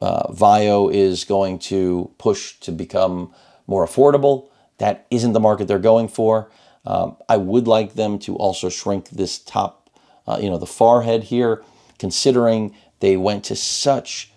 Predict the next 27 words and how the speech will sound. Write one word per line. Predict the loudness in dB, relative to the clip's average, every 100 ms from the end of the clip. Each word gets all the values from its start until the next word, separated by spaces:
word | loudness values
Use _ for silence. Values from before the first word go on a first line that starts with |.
| _
great | -2 -2 0
lengths | -4 -4 -6 -10 -10
to | -6
make | -6 -2
this | -2 -2 -10 _ _ _
three | -8 -2 0
D | 0 0 0 -4 -4
carbon | 0 2 0 0
fiber | 2 2 0 -4
chassis. | -2 0 0 -2 -6 -8 _ _ _ _ _ _ _
That | -4 -4
far | 0 2 4
head | 2 0
is | 0 -4
just | -6 -6 -8 _ -10
a | -4
little | 0 2
off-putting. | 0 -2 -6 -6 -10 _ _ _ 2
But | 4
otherwise, | 4 4 4 2
aesthetically, | -4 0 0 0 -2 -4
I |
think | -4 -4
the | -6
machine | -6 -4 -4
is | -2
brilliant. | 0 0 0 -10